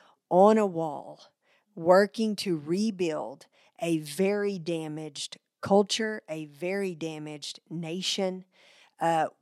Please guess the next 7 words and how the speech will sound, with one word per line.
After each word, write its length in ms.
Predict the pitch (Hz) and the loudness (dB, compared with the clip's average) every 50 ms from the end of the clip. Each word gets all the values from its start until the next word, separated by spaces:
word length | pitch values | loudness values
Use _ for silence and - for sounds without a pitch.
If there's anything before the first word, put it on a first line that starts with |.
| 175 160 160 _ _ _ - | -20 -20 -20 _ _ _ -16
we 380 | 190 160 180 214 220 233 240 226 | -10 -4 -2 -2 0 0 -2 -2
have 360 | 185 202 180 170 160 156 151 | 0 0 0 0 -2 -4 -6
been 240 | 180 175 175 165 165 | -4 -4 -4 -4 -4
silent 640 | - - - 160 147 151 160 165 175 160 151 - _ _ | -4 -4 -4 -6 -8 -12 -12 -12 -14 -14 -16 -16 _ _
for 180 | - 151 143 139 | -12 -12 -12 -10
too 300 | - - - 151 151 - | -12 -12 -12 -12 -14 -14
long. 300 | - - - - - - | -16 -20 -20 -20 -20 -20